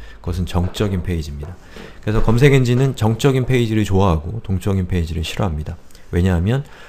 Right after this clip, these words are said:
동적인 페이지는 언제든지 바뀔 수 있다고 간주하기 때문에 그렇습니다. 그렇기 때문에 가급적이면 정적인 페이지를 사용을 하고, 그리고 동적인 페이지라고 하더라도 여러 가지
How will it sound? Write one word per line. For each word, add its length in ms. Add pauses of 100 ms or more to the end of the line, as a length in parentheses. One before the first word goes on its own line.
(120)
동적인 500
페이지는 560
언제든지 520
바뀔 340
수 140
있다고 360
간주하기 500
때문에 360
그렇습니다. 460 (420)
그렇기 240
때문에 400
가급적이면 840 (420)
정적인 600
페이지를 420
사용을 380
하고, 380 (400)
그리고 560
동적인 480
페이지라고 500
하더라도 580 (380)
여러 100
가지 300